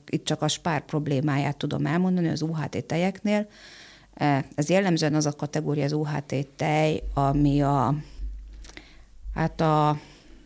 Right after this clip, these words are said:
legárérzékenyebb fogyasztóink vásárolták az U H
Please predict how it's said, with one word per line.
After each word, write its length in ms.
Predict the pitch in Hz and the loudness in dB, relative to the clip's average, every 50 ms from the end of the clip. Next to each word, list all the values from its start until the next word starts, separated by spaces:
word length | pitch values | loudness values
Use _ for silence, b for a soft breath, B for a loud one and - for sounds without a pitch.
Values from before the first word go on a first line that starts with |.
| B B B - - - - B B B B | B B B -20 -20 -20 -20 B B B B
legárérzékenyebb 880 | - 175 170 160 156 160 151 143 147 147 139 139 - 147 143 143 143 - | 0 2 4 4 4 4 4 4 2 2 0 -2 -2 -2 -2 -2 -2 -2
fogyasztóink 880 | - 147 143 135 131 - - - - 147 143 127 104 143 135 - - - - | -2 0 0 0 0 -2 -4 -4 -4 -2 0 0 2 0 0 -2 -4 -8 -6
vásárolták 880 | 143 135 143 139 - - - - - - - - - 151 147 - - | -4 -4 -2 -2 -2 -2 -2 -2 -4 -4 -4 -6 -6 -6 -6 -6 -6
az 180 | 147 147 - 139 | -4 -4 -2 -2
U 120 | 135 143 | -4 -4
H 80 | 143 | -4